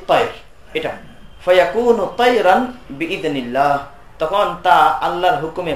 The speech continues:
পাখি হয়ে যাবে। ওয়া ফি কিরাআতিন তায়রান বিইذনিল্লাহ,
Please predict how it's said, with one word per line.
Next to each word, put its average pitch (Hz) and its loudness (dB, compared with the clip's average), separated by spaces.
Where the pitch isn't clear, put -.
পাখি 147 -4
হয়ে 147 -2
যাবে। 131 -4
ওয়া - -10
ফি 165 -4
কিরাআতিন 147 -2
তায়রান 165 2
বিইذনিল্লাহ, 147 -4